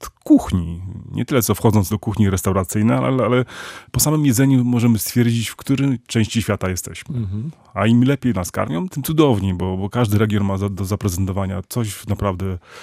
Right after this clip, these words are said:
Speaker 1: wyrafinowanego i pięknego w swojej prostocie.
Speaker 2: Powiedz mi, co jesz, a powiem ci, kim jesteś. Możemy tak powiedzieć?
Speaker 1: Tak śmiało możemy stwierdzić. <laughs> Zgadza się.
Speaker 2: A jak narodził się pomysł powstania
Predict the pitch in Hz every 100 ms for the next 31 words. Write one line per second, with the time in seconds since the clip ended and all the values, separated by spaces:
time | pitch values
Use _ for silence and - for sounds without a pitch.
0 | - 95 98 98 98 95 92 92 95 95
1 | 95 95 - - - 120 120 104 110 95
2 | - 92 87 - 85 - - _ _ _
3 | _ _ _ _ 165 160 139 - 139 -
4 | 123 127 151 135 131 135 135 - 131 165
5 | 123 - 135 - 117 117 113 113 113 113
6 | 113 143 202 - - - _ 151 135 139
7 | 127 107 101 98 - 92 90 123 - 104
8 | - 107 107 104 104 - - - - -
9 | - - - - - - - 151 190 277
10 | 269 233 226 - 196 170 120 101 131 -
11 | 135 123